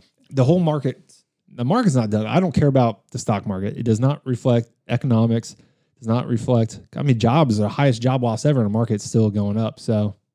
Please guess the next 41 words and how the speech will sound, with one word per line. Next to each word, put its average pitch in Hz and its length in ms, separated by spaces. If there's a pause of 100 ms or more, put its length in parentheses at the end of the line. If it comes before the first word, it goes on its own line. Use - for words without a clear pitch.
(720)
the 131 120
only 160 180
thing 185 360
that 156 100
scared 139 240
me 147 140
originally, 120 400
didn't, 117 220
I 120 40
thought 151 160
everyone 117 180
was 107 40
gonna 104 120
get 104 100
their 95 100
jobs 104 320
back 92 280
right 98 160
away. 98 340 (800)
And 101 100
Amy 127 220
was 101 140
always 101 180
like, 98 200
"No." 147 420
Yeah. 107 220 (420)
And 117 140
I 120 80
think 139 180
she's 131 160
kinda 127 200
get 120 120
to - 80
the - 80
point, 120 160
right, 127 140
where 107 100
people 127 180
were 131 60
getting - 140
furloughed. 117 480